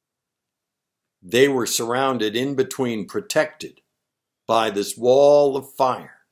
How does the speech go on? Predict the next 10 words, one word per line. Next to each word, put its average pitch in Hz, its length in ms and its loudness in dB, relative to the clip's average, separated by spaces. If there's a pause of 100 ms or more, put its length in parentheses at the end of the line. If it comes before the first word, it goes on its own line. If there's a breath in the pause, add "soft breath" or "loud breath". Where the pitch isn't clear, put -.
(920)
the 92 320 -12 (140)
horses 151 520 4
and 101 160 -8
chariots 135 560 -2
of 101 140 -14
fire, 98 400 -10 (720)
the 107 120 0
angels 123 440 -2
of 95 160 -10
God. 82 260 -6